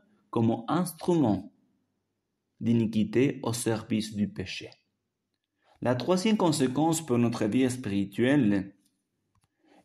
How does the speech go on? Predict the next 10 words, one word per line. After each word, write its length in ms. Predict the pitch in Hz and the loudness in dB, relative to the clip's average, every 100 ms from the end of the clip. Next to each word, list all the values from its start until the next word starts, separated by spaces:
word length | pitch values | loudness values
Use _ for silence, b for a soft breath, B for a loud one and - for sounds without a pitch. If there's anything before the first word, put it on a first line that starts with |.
| - | 2
est 220 | 147 156 | 2 4
que 80 | 156 | 4
notre 380 | 131 131 131 127 | 4 4 2 2
résurrection 840 | 120 - 170 165 143 131 135 - | 2 2 -2 0 -2 -2 -2 0
du 220 | 160 127 - | 2 4 4
péché 460 | 117 120 156 165 B B - | 0 2 0 0 B B 0
doit 220 | 123 135 | 4 4
être 200 | 147 147 | 2 2
une 120 | 135 | 2
résurrection 1300 | 123 175 180 165 165 147 131 - 160 143 107 98 | 2 0 0 -2 0 0 0 -2 2 4 4 2